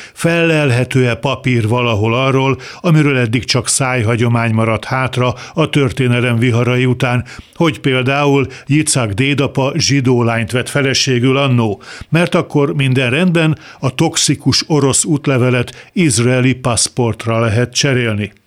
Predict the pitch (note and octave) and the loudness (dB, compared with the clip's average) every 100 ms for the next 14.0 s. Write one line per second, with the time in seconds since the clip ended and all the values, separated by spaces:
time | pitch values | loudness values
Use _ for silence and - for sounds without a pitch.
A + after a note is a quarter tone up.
0 | _ - - - - - D3 C#3 C3 C3 | _ -20 -20 -20 -20 -6 -2 0 0 0
1 | D#3+ G#3+ D#3 - - D#3 C3 A#2 G2+ B2+ | -2 -2 -2 -2 -2 0 0 0 -2 -2
2 | A2 A#2+ A2+ - C#3 B2 D3+ - - - | -2 -2 -2 -2 0 0 0 -2 -8 -2
3 | C#3+ B2 - A#2 A2+ G#2+ A2 A2 G2+ A#2+ | 0 0 -2 -2 0 0 0 0 -2 -2
4 | E3 E3 C#3+ C3 B2 A2 B2+ B2+ - - | -2 -2 -2 0 0 0 -2 -4 -16 -18
5 | - F3 - D#3+ B2 A#2 - C3+ B2+ B2+ | -4 -2 0 0 0 -2 0 0 0 -2
6 | A#2 G#2+ B2 C#3 B2+ C#3 C#3+ C#3 D#3 C3 | -2 -2 -2 0 -2 0 2 2 2 2
7 | A#2 A2 A2+ - B2 B2 A2 - A#2+ A#2 | 0 0 0 0 0 0 0 -2 -2 -2
8 | A2 B2+ - C3 A#2 - - A#2+ A#2 G#2+ | -2 -4 -2 -2 0 -2 0 0 0 -2
9 | F2+ - _ _ _ _ _ C#3 F3+ G3+ | -6 -14 _ _ _ _ _ 0 2 0
10 | D3+ - D3+ A#3+ F3 D3 C3+ C3 B2 C3 | -2 0 0 2 2 4 2 2 2 0
11 | C#3 - D3+ C#3 C3+ B2+ - C3 B2 A#2 | 0 0 0 0 0 -2 -2 0 2 0
12 | C#3+ B2+ C3 - C3+ A#2 C3 C#3+ C#3 - | 0 0 -2 -2 -2 0 2 2 0 0
13 | E3+ C3 B2 A#2 A#2 A#2 A2 - A2+ A2+ | 0 0 0 0 -2 0 0 0 0 -2